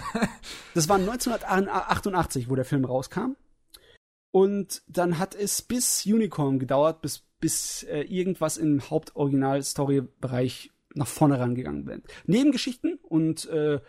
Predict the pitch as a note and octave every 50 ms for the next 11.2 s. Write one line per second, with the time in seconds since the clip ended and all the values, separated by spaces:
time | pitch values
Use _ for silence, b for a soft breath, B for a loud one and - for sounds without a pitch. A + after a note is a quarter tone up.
0 | b b b b - - - - G#3+ A3+ A#3 E3+ D3+ - - F#3+ F#3 - - -
1 | A3+ C4 - - - E3+ E3+ E3+ D#3+ E3+ D#3 D3 - D#3 D3+ - - C3 B2+ C#3
2 | D#3+ - B3 G#3 E3+ C#3+ D3+ D3 D3 C#3+ C#3+ C#3 b b b b b b b -
3 | D3 D#3+ F#3 G3+ G3+ F#3+ E3+ D#3+ - F#3+ G3+ - - A#3 A3 - - - - -
4 | - - - - - - D3 C#3+ C3+ C3 C3 D3 E3+ G#3 G#3 G#3 - B3 A3 -
5 | - A#3+ A3+ A3 b b b b b b b b b - _ _ - D3 D3 D3+
6 | D3 C#3+ C3+ B2 C3+ C#3+ F3 G3 G3+ G3 - - G3+ F3+ G3 F3+ - - E3+ -
7 | F3+ F3+ F#3 F3+ F3 - - D3+ D3 D3 C#3+ C#3 C3 - - - C#3 C3+ C3 C3
8 | C3 B2+ B2+ B2+ B2+ B2+ D#3 - - - - - E3 D#3+ D3+ C#3+ - - - F3
9 | G3 G#3 G3+ G#3 A3 G#3+ - - - b b b b b b b - D#3+ D3 -
10 | - - D#3 D3 C#3 C3+ C3 C3 B2+ - - F3+ G3+ G3+ G3 - - G#3+ G3+ -
11 | - A3+ A3+ A3+